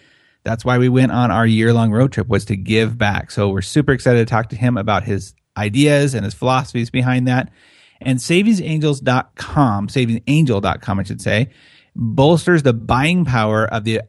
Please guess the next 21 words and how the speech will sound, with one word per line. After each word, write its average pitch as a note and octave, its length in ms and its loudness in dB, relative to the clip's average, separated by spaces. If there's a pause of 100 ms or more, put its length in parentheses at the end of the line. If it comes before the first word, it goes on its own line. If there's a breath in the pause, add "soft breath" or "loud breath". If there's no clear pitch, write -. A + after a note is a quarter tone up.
(100)
average C#3 480 -2 (120)
U B2+ 260 -2
S D#3 180 0
American B2 460 -2
family G#2+ 580 -4 (480)
by A#2 240 0
combining A#2+ 680 0
technology, C#3+ 640 -2
coupons, C#3+ 440 0
and G#2+ 140 -2
smart - 380 -2
thinking A#2+ 300 -2
for A2 120 -2
extreme B2 400 -2
savings G#2+ 480 -2
on F#2+ 220 -4
household C3+ 640 -2
consumables A2+ 600 -2
and G2 240 -6
everyday G2+ 400 -2
items. F#2+ 460 -4